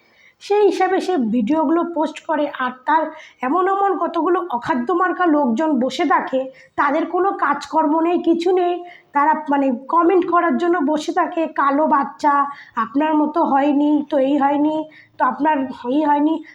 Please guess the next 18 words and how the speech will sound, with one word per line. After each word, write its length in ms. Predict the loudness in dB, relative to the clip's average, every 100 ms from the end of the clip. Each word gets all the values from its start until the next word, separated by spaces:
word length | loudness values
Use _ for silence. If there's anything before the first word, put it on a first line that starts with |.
| -8
আচ্ছা, 240 | -6 -2 -2
আপনার 300 | 0 0 2
মানুষ 500 | 0 2 2 2 0
না 180 | 0
জানোয়ার? 460 | 0 0 0 0 -2 -6 _ _ _ _ _ _ -20 -6
একটা 120 | 0
মানুষ 440 | 0 2 2 2
না 140 | 2 2
জানো-, 240 | 0 -2
একটা 240 | -4 0
দুধের 400 | 0 2 2 0
বাচ্চা, 520 | 0 -2 -4 -4 -2 -2
শিশু, 380 | -2 0 0
সে 160 | -2 -4
এখনো 240 | -4 -4
কিছুই 460 | -2 -2 2 4 4
বোঝে 340 | 4 0 0
না, 180 | 0 -4